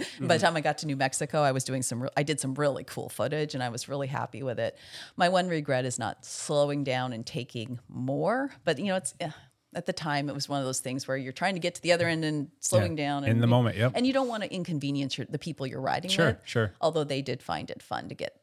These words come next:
Speaker 2: drone footage of themselves. So, so
Speaker 1: <laughs> Ah.
Speaker 2: so I made some small videos while I was on the ride. It was a great thing to do on a rainy evening, is just sit in your tent and play with the GoPro app and bring in footage and pho-, photos and all that. And, uh,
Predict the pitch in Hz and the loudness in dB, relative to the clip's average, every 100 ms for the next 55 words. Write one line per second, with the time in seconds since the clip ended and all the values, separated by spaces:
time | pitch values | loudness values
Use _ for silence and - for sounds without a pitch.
0 | - - 156 90 65 - - - - - | -20 -14 -8 -6 -8 -12 -14 -12 -12 -12
1 | 69 - - - - - 143 - - - | -12 -10 -10 -10 -8 -6 -6 -8 -6 0
2 | 156 147 135 131 139 110 - 123 - - | 0 2 6 8 8 6 2 -2 -4 -20
3 | - - - - 240 247 269 - 220 - | -20 -20 -4 2 4 4 2 0 -4 0
4 | 160 160 160 156 147 - 139 131 - 127 | 0 2 2 2 -2 0 0 0 0 0
5 | 139 135 135 139 139 143 123 110 143 139 | 0 2 2 2 -4 -4 -2 0 -2 -2
6 | 139 131 123 123 127 131 127 - 135 147 | -2 0 0 0 0 -2 -6 -8 -8 -4
7 | 135 135 131 113 - 113 - - 131 120 | -4 -4 -4 -6 -8 -8 -6 -6 -4 -6
8 | - _ - 143 120 98 131 - 127 123 | -8 _ -8 -4 -4 -4 -6 -4 -4 -4
9 | 104 123 147 139 139 - - - 127 - | -4 -4 -4 -2 -2 -4 -6 -8 -8 -14
10 | _ 131 127 131 127 120 117 120 117 - | _ -4 -2 -4 -2 -2 -2 -2 -6 -6
11 | - 120 135 - 123 120 120 131 123 123 | -4 -4 -2 -2 -2 -2 -6 -8 -6 -4
12 | 117 113 - 127 123 117 - - 147 | -4 -4 -4 -6 -6 -8 -6 -6 -8